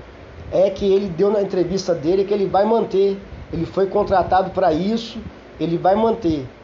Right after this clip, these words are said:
Então, o que me parece é que contratou o Paulo Souza pra ele reformular o time,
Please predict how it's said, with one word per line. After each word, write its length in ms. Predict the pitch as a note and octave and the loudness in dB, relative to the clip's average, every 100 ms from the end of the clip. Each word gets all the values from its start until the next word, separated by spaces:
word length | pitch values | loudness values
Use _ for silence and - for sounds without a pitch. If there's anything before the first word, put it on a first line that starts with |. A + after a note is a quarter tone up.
| - - - - - - - - - - - | -20 -16 -14 -14 -18 -18 -16 -18 -20 -16 -8
Então, 360 | D#3+ G3 A3+ A3+ | -4 2 2 0
o 80 | G#3 | -6
que 140 | F3 G#3 | -6 -4
me 120 | A3+ | -2
parece 460 | A#3 G#3+ F3 E3 | 2 4 4 2
é 20 | - | -4
que 100 | G3+ | -4
contratou 540 | - A3 G#3+ F3+ G3 | -2 2 2 2 0
o 20 | |
Paulo 280 | G3 G3+ F#3+ | 2 0 -2
Souza 540 | - F#3+ F3 D3 B2 A#2 - - - | -4 0 0 0 -8 -12 -14 -18 -4
pra 120 | D#3 | 0
ele 160 | F#3 F3 | 2 2
reformular 680 | G3 A3 A3 G3+ G#3 F#3+ F3+ | 2 0 0 2 2 4 2
o 80 | |
time, 420 | F3+ B3 C4+ C#4 | 0 0 0 0